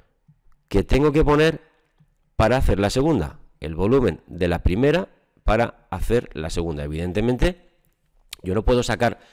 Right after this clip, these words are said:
soluto de la primera disolución. Si saco algo es mezcla, disolución, ácido sulfúrico comercial. Pues vamos por partes.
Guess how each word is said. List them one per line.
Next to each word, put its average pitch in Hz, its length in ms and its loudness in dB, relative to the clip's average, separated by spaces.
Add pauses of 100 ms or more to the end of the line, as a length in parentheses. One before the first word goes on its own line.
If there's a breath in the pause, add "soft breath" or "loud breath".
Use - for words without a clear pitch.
(140 soft breath)
soluto 107 600 -2
de 95 140 -2
la 101 100 0
primera 95 260 2
disolución. 90 580 -2
Si - 140 -12
saco 90 300 -4
algo 123 220 2
es - 300 -2
mezcla, 98 560 -2
disolución, 78 800 -4
ácido 92 340 -4
sulfúrico 113 840 -8
comercial. 73 460 -12 (640 soft breath)
Pues 131 140 -2
vamos 151 220 0
por 85 200 -2
partes. 92 440 -4